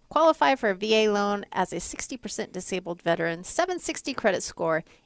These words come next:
Any advice or suggestions? Things to be cognizant of?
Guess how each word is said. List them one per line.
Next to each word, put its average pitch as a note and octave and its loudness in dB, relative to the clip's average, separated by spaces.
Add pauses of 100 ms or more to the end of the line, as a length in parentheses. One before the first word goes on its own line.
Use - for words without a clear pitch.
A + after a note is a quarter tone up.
(100)
Any E4 2
advice A3+ 4
or G3 -6
suggestions? A3+ -4 (260)
Things C#4+ -4
to D#4+ -4
be C4 -4
cognizant B3 -4
of? D#4 -2